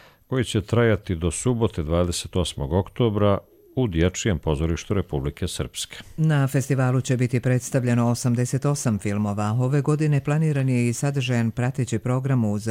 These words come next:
Speaker 2: projekcije rijetkih animiranih filmova, malo poznatih široj publici. Akcenat festivala stavljen je na aktuelni presjek savremene svjetske produkcije animiranog filma,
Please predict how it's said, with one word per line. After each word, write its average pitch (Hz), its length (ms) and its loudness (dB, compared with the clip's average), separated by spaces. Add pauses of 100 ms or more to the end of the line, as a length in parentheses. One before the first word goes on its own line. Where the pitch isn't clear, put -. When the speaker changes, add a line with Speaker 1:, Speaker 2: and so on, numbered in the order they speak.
Speaker 2:
projekcije 120 580 -2
rijetkih 113 480 -2
animiranih 110 540 0
filmova, 127 460 0 (420)
malo 151 240 2
poznatih 123 640 0
široj 104 360 -2
publici. 117 540 -2 (380)
Akcenat 131 520 0
festivala 117 540 -2
stavljen 120 520 0
je 120 160 2
na 110 360 0
aktuelni 120 460 0
presjek 123 460 -2
savremene 110 520 0
svjetske 117 440 -4
produkcije 120 560 -4
animiranog 104 580 -2
filma, 101 400 -4